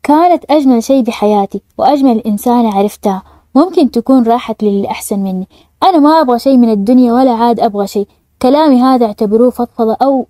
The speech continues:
أحد محتاج دعواتكم. ادعوا لي إن الله يطيب خاطري ويجبر كسري. وأختم كلامي بي: ليتني حذفتها في هذيك الساعة ولا رجعتها.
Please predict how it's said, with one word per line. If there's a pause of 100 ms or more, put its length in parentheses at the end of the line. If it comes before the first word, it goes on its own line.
(160)
أحد
محتاج
دعواتكم. (340)
ادعوا
لي
إن
الله
يطيب
خاطري
ويجبر
كسري. (380)
وأختم
كلامي
بي: (160)
ليتني
حذفتها (180)
في
هذيك
الساعة (140)
ولا
رجعتها.